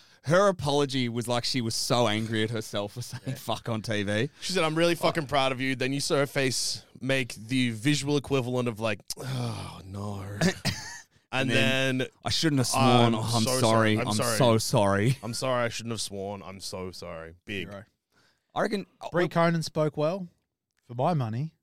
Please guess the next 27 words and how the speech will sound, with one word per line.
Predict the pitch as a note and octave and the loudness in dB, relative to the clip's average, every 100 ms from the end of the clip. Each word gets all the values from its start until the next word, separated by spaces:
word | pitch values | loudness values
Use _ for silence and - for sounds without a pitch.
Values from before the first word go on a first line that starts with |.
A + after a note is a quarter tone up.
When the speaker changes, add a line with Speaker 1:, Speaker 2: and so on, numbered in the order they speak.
| _ | _
Speaker 3:
Too | - | -8
Speaker 2:
spoke | C3 | -2
Speaker 3:
long. | B2 C#3+ B2 | 2 2 0
Speaker 2:
too | |
long. | G#2+ G#2 G2 _ _ _ - _ _ _ _ _ _ _ | -4 -10 -14 _ _ _ -20 _ _ _ _ _ _ _
Don't | D#3 F3 | -2 0
do | F#3 | 0
a | |
Taylor | E3 C#3 A#2+ | -2 -2 -2
Walker. | G2 F#2 F#2 A2+ - _ _ _ _ _ | -6 -12 -16 -18 -20 _ _ _ _ _
Speaker 1:
No. | G2+ G2 | -12 -10
Speaker 2:
But | D3 | -10
you | - | -6
can | C#3 D3+ | -4 -2
get | D#3 | -2
up | E3+ | -2
and | C3+ | -4
be | B2 | -6
very | A#2 B2 | -2 -2
respectful | A#2 - A2+ A2+ - | -4 -8 -10 -10 -8
of | A2 | -8
the | G#2+ | -6
other | G#2+ | -8
team. | G#2 A2+ A2 | -8 -8 -10
Thank | G#2 A#2 A2 | -10 -10 -10
your | A2 G#2+ | -10 -12
team. | - G#2+ G#2 | -12 -10 -12